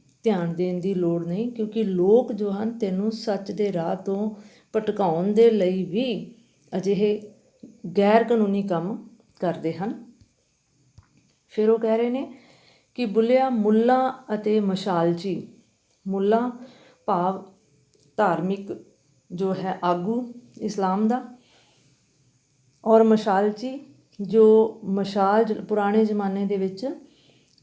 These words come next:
ਰੋਸ਼ਨੀ ਦੇ ਕੋਈ ਸਾਧਨ ਨਹੀਂ ਸੀ ਹੁੰਦੇ, ਚਾਨਣ ਕਰਨ ਦੇ ਲਈ, ਹਨੇਰੇ ਨੂੰ ਦੂਰ ਕਰਨ ਦੇ ਲਈ ਮਸ਼ਾਲਾਂ ਜਲਾਈਆਂ ਜਾਂਦੀਆਂ ਸਨ। ਜਿਵੇਂ ਕਿਹਾ ਜਾਂਦਾ ਹੈ ਕਿ "ਦੀਵੇ ਥੱਲੇ ਹਨੇਰਾ", ਸੋ ਦੀਵਾ ਜਦੋਂ ਜਗੇਗਾ, ਉਹ ਦੁਨੀਆ ਨੂੰ ਤੇ ਚਾਨਣ ਕਰੇਗਾ,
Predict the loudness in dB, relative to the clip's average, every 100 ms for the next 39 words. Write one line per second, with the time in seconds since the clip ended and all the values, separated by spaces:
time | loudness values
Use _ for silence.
0 | 0 4 6 4 2 2 2 0 -2 0
1 | 0 2 2 2 2 0 0 0 -4 -6
2 | -18 _ _ -2 2 4 4 2 2 2
3 | 0 0 -2 -2 -2 0 2 2 2 2
4 | 2 2 2 0 0 0 0 2 2 0
5 | 0 2 4 2 2 0 -2 -2 -2 -4
6 | -4 -4 -4 -6 -6 -12 -14 -4 2 2
7 | 4 4 4 2 0 -2 -4 -4 -4 2
8 | 4 4 2 -4 -2 0 0 -2 0 -2
9 | -4 -14 _ _ _ _ _ _ _ -20
10 | -16 -8 -2 0 -2 -6 -8 -2 4 4
11 | 4 2 -4 -2 -2 0 0 0 -2 -8
12 | -20 -12 -8 -4 0 2 4 4 4 0
13 | 0 2 4 2 2 2 0 0